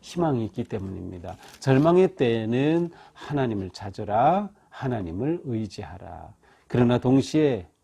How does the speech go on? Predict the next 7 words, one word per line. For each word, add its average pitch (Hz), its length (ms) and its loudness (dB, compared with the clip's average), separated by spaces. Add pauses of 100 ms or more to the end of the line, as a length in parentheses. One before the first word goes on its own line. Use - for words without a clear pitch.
(160)
절망의 113 540 -4
때는 143 380 0 (260)
자신을 143 720 -6
돌아볼 113 580 -6
때입니다. 95 800 -14 (1300)
이 131 100 4
시인은 123 500 0